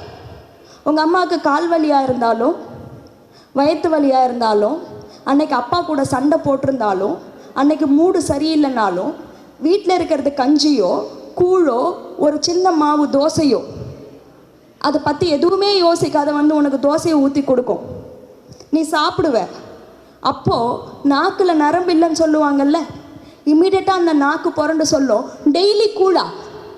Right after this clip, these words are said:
டெய்லி அதே தோசையா, டெய்லி அதே சாம்பாரா?" அதுக்கு பின்னாடி இருந்த கஷ்டம் உனக்கு தெரியாது.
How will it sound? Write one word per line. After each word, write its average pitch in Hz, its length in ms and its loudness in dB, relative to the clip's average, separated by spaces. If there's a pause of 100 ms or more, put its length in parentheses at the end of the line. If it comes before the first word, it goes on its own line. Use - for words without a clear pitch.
(360)
டெய்லி 427 320 4
அதே 392 340 2
தோசையா, 339 500 0 (600)
டெய்லி 427 320 4
அதே 381 320 0
சாம்பாரா?" 339 580 0 (4000)
அதுக்கு 311 400 -2
பின்னாடி 392 220 2
இருந்த 311 240 0
கஷ்டம் 294 420 0
உனக்கு 277 280 2
தெரியாது. 277 440 0